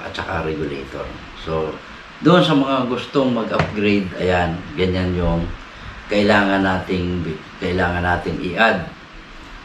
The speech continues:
sa kanya. Kailangan natin ng offset at kailangan natin ng,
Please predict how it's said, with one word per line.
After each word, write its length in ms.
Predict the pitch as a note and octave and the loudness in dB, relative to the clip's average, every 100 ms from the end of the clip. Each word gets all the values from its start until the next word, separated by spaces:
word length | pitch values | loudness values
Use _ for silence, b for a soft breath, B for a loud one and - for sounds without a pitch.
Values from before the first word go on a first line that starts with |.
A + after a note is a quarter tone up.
| - - | -16 -12
sa 160 | - - | -10 -4
kanya. 240 | F#2 F#2 | 0 0
Kailangan 440 | F2 G2 A#2 A#2+ A#2+ | 0 4 6 6 6
natin 260 | A#2 A#2+ | 4 2
ng 120 | A#2 - | 0 2
offset 480 | C#3 - A#2+ A#2 A#2 - - - - - - - - - - - - | 0 2 4 4 2 -4 -6 -10 -18 -20 -18 -14 -14 -16 -18 -18 -2
at 400 | G2 G2 F#2+ F#2+ - - - - - - | 4 4 4 0 -6 -16 -18 -18 -14 -2
kailangan 480 | G#2 G#2+ G2+ G2 F#2+ | 2 6 6 4 2
natin 320 | F#2 F2 G2 F#2 | 2 0 0 0
ng, 220 | F2 | 0